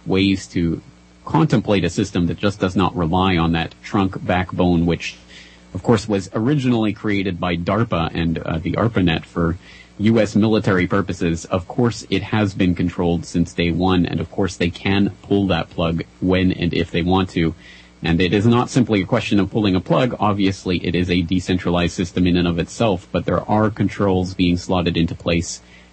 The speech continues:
to try to control our access to the internet. So it is important to start exploring alternatives and thinking about decentralized internet access. It is something that I will, uh, devote a future show,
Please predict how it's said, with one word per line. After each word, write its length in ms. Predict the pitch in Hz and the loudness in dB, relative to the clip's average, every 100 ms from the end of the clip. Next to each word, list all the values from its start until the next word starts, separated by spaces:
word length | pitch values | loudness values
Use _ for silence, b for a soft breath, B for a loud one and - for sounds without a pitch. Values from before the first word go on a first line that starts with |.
| B - | B -12
to 60 | |
try 160 | - 95 | -2 0
to 80 | 92 | 0
control 420 | 87 - 127 127 | 0 2 4 4
our 100 | 92 | 2
access 360 | 85 82 92 - | 0 -2 -8 -4
to 100 | 90 | -2
the 80 | |
internet. 380 | 85 90 85 82 | -2 -2 -2 -2
So 120 | 95 | -2
it 80 | 98 | 2
is 140 | 156 139 | 2 2
important 440 | - 131 120 101 | 2 2 0 -2
to 80 | 101 | -6
start 280 | - 107 98 | -2 -2 -2
exploring 500 | 90 - 110 101 92 | -10 -4 0 2 2
alternatives 560 | 87 107 101 92 82 | 2 2 2 0 -2
and 80 | 92 | -2
thinking 260 | 95 95 90 | 0 2 2
about 180 | 87 | 2
decentralized 680 | 90 101 98 90 90 85 85 | 0 0 0 -2 0 -2 0
internet 320 | 90 92 87 | -2 0 0
access. 520 | 82 85 - 85 - - B B - | 0 -4 -4 -6 -6 -18 B B -4
It 80 | 113 | 0
is 140 | 127 | 2
something 260 | 123 113 104 | 2 4 2
that 100 | 92 | 2
I 100 | 92 | 2
will, 340 | 101 110 107 | 2 2 0
uh, 120 | 95 92 | 0 -2
devote 340 | 95 110 110 | 0 0 0
a 80 | 101 | -4
future 520 | - 117 117 120 107 - | 0 0 2 0 -2 -2
show, 380 | 117 113 110 | -2 0 0